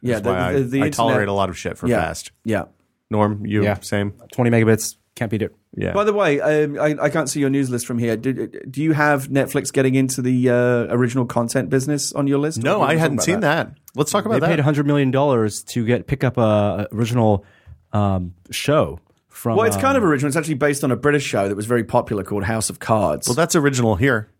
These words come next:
Speaker 1: Yes. Well, so it's, it's
Speaker 2: That's
Speaker 1: gonna
Speaker 2: what we
Speaker 1: be
Speaker 2: call original
Speaker 1: It will,
Speaker 2: T V
Speaker 1: it
Speaker 2: in
Speaker 1: will
Speaker 2: the
Speaker 1: be a
Speaker 2: U S.
Speaker 1: re-, it will be a remake of that show.
Speaker 2: Right.
Speaker 1: But it's very high profile. David Fincher
Speaker 2: Is,
Speaker 1: is
Speaker 2: is this an
Speaker 1: directing it.
Speaker 2: N B C project?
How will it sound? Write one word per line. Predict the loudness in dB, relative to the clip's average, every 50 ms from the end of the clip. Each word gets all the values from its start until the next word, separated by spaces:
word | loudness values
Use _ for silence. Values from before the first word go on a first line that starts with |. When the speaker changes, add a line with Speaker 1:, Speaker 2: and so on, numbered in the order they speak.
| _ _ -2
Speaker 1:
Yes. | 0 0 0 -2 -6 -8 -8 -8 -2
Well, | 0 0 0
so | 2 2 0
it's, | 0 0 0 0
it's | -2 0 0
Speaker 2:
That's | -2 0 0
Speaker 1:
gonna | 0 0
Speaker 2:
what | 0
we |
Speaker 1:
be | -2 0
Speaker 2:
call | 0 0 2
original | 2 0 0 0 2 0 0
Speaker 1:
It | 0 0 0
will, | 2
Speaker 2:
T | 2 2
V |
Speaker 1:
it | 0
Speaker 2:
in | 2
Speaker 1:
will | 0 2
Speaker 2:
the | 0
Speaker 1:
be | 2
a | 0
Speaker 2:
U | 0 0
S. | 0
Speaker 1:
re-, | 0 0 0 0 0
it | 0
will | 0 0
be | 0 0
a | 0
remake | 0 0 -2 0 0 0 0 0 -2
of | -2
that | -2 -2 -2
show. | -2 -2 -2 0 0 0 -2 -2 -8 -8
Speaker 2:
Right. | -2 -2 0 0 2
Speaker 1:
But | 0 0
it's | 0 0
very | 0 0 2
high | 2 2 0 0
profile. | 0 0 0 0 2 0 -2 -2
David | 0 0 2 2 2 -2 0
Fincher | 0 0 0 0 -2 -2 -2
Speaker 2:
Is, | 0 0 0
Speaker 1:
is | 0
Speaker 2:
is | 0 0
this | 0 0 0
an | 0
Speaker 1:
directing | 0 0 0 2
it. |
Speaker 2:
N | 0
B |
C | 2 2 0 0
project? | 0 -2 -2 -2 0 -2 -4 -4 -6 -18